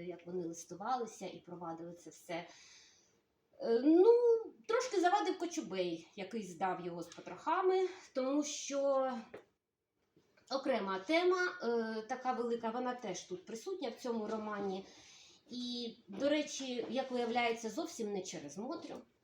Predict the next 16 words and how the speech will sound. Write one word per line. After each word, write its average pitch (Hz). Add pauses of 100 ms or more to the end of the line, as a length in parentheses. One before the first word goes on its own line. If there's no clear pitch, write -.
(120)
це 262
відбулося, 202 (320)
а 180 (400)
через 226
те, 240
що 196 (240)
Кочубей 233
просто 220
знав 226 (160)
про 143
ці - (160)
плани 185
Мазепи. 247
Вони 226
були 185
кумами, 277